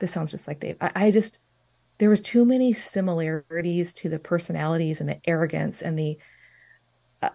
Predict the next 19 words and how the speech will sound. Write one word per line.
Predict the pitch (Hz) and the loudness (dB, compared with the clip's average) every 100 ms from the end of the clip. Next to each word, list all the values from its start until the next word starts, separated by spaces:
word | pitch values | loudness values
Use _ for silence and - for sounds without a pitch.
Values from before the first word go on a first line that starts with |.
| _ _ _ _ _ _ | _ _ _ _ _ _
feeling | - 208 220 226 180 | -6 2 4 6 6
of | 156 | 2
being | 170 160 151 - | 0 0 0 0
invincible. | 175 170 147 165 175 185 185 202 - | 0 2 0 -4 -4 -4 -4 -4 -6
And | 190 180 | -6 -4
I | |
just | 175 175 | -4 -4
knew | 170 170 | -2 0
at | 165 | 0
that | 165 - | -4 -6
point, | 170 165 | -6 -4
I'm | 160 | -4
like, | 160 - | -6 -8
"Someday | - 196 202 175 170 | -4 0 2 0 0
I'm | 175 | -2
going | 208 214 | 0 0
to | |
open | 170 170 165 | 0 -2 -4
up, | 78 - | -6 -8